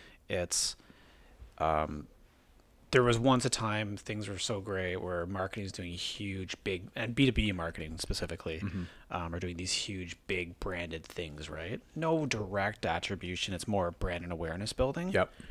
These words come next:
Speaker 1: And then we fall into tighter times and we're just like, "Let's chuck all that out."
Speaker 2: Yeah.
Speaker 1: We, we need things that directly align with revenue today.
Speaker 2: Yeah.
Speaker 1: It's lead gen, it's expansion of customer base. Y-, you know, the,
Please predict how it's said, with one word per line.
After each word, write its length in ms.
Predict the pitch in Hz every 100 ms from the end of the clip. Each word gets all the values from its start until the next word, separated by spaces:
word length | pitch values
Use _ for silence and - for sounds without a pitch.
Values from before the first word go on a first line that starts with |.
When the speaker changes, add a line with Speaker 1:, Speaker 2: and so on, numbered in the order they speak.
| - -
Speaker 1:
And 140 | 107
then 420 | 110 120 117 113 107 - - - - -
we 120 | 110
fall 300 | 113 127 107
into 460 | 101 101 - 90 85 -
tighter 380 | - 113 98
times 420 | 95 92 82 87 95
and 80 |
we're 120 | 92 90
just 220 | 85 -
like, 140 | 85
"Let's 140 | 113 -
chuck 260 | - 107
all 160 | 80 90
that 220 | 82 -
out." 140 | - - - -
Speaker 2:
Yeah. 280 | - 123 - - -
Speaker 1:
We, 100 | 110
we 240 | 107 123
need 260 | 127 117 113
things 280 | 101 101 101
that 180 | 90
directly 480 | - 87 95 104 -
align 220 | 98 92
with 100 | 87 82
revenue 640 | 80 80 87 82 80 82 - - -
today. 520 | - 90 80 - - - -
Speaker 2:
Yeah. 160 | 92 80 - - -
Speaker 1:
It's 260 | 90 -
lead 220 | 87 90 87
gen, 480 | 92 87 85 87 -
it's 420 | - 78 - - - - - -
expansion 640 | - - 92 80 - 85
of 80 | -
customer 320 | 71 - 82
base. 340 | 82 80 - - -
Y-, 160 | 101
you 200 | 95 104
know, 180 | 92 78
the, 240 | - 71